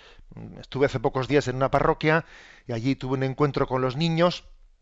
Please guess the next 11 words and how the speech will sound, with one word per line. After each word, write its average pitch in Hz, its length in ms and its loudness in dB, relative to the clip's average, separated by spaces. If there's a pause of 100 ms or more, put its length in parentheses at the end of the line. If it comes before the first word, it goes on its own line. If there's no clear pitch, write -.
(380)
Entonces, 123 240 -4
bueno, 139 160 0
te 117 100 -2
presentas 143 440 2
ante 127 320 0
allí, 139 260 0
ante 120 280 -4
todos 147 200 -2
los 135 140 -2
niños 165 420 0
y, 131 160 0